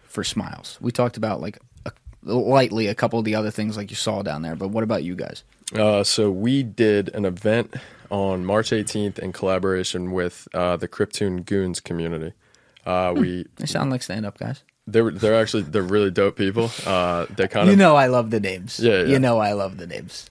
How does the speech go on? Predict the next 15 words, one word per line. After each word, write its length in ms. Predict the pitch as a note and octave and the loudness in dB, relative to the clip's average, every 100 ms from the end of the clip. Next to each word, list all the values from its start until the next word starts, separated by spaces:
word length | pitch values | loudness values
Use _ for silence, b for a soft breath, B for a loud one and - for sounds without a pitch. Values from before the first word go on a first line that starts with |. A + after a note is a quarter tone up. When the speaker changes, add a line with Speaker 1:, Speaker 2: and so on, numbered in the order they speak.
| - | 2
Speaker 2:
But, 160 | A2 | 4
uh, 320 | G#2+ G2+ F#2+ - | 4 2 0 -2
they 140 | A#2 | 0
have 80 | A#2+ | 0
a 60 | |
dope 220 | A2+ A2 G2+ | 2 2 2
artist 260 | G#2 G#2 | 0 0
behind 220 | G2+ G#2 | 0 0
them. 120 | G#2 G2 | 0 -2
He's, 260 | G#2+ G2 | -4 -2
like, 200 | F#2 F#2 | -2 -2
a, 220 | D#2 D#2+ - | -6 -8 -12
a 80 | - | -6
tattoo 400 | A2+ G2 G2 G2 | -2 -2 0 2
artist 380 | G2+ G#2+ - | 2 0 -4